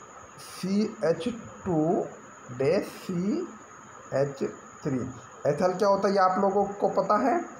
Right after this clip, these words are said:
देखिए, बेंजीन और बेंजीन से एथल जुड़ा हुआ है, यानी सिंगल बंद से सी एच टू, सिंगल बंद सी एच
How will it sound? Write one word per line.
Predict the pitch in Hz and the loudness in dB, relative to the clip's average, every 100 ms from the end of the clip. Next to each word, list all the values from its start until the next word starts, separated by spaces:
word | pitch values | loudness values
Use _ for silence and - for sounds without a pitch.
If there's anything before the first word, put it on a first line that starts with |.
| - 151 | -8 -2
देखिए, | 165 175 | 2 2
बेंजीन | 127 135 151 160 196 - - - - - 156 | 2 4 4 4 4 2 0 -6 -16 -2 0
और | |
बेंजीन | 139 143 160 170 196 | 4 4 4 2 0
से | - | 0
एथल | - 156 156 185 | 2 2 4 2
जुड़ा | 185 156 139 | 4 4 6
हुआ | 127 | 6
है, | 127 | 6
यानी | 165 | 2
सिंगल | - 160 156 | 2 2 4
बंद | 165 165 175 185 | 4 2 2 0
से | - 214 403 - - - - - | 2 2 2 -2 -12 -18 -18 -10
सी | - 190 190 202 | -6 -2 -2 0
एच | 165 165 165 - - - - - | 2 0 -4 -12 -18 -20 -18 -8
टू, | 175 160 427 - - - - - - - - | -2 2 2 0 -6 -16 -20 -20 -20 -18 -2
सिंगल | 156 151 170 | 2 4 4
बंद | 175 240 - - | 4 2 0 -8
सी | - - 180 190 - - - | -16 -6 -2 0 -2 0 2
एच | 143 - | 2 2